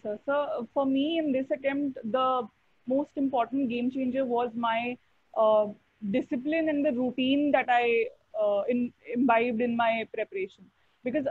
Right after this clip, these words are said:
earlier what I was doing was I was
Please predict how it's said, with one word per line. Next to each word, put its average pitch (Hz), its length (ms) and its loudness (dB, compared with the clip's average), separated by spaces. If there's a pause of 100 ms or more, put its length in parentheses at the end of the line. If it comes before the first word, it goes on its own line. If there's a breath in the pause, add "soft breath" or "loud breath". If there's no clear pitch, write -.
earlier 277 360 4
what 302 180 2
I 294 120 2
was 302 160 -2
doing 277 480 -2
was 269 300 -2 (100)
I 262 180 2
was 285 280 -4